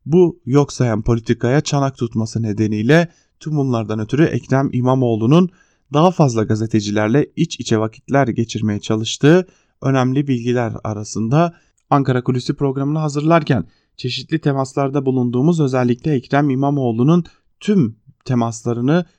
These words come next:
tüm mitinglerini ve tüm halk toplantılarını takip eden gazetecilerden aldığımız bilgilere göre Ekrem İmamoğlu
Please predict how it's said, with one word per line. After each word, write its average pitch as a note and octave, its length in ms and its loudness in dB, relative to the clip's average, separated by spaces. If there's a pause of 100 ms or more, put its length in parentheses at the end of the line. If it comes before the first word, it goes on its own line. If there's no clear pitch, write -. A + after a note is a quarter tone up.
(140)
tüm F3+ 160 0
mitinglerini A#2+ 760 0
ve D3 160 2
tüm F3 240 6
halk B2 300 -4
toplantılarını A2+ 680 -4
takip A#2+ 360 -4
eden G2+ 260 -2
gazetecilerden A#2+ 760 -2
aldığımız A#2 500 -2
bilgilere A#2 460 0
göre D3 300 4 (420)
Ekrem A#2+ 380 -6
İmamoğlu B2 640 0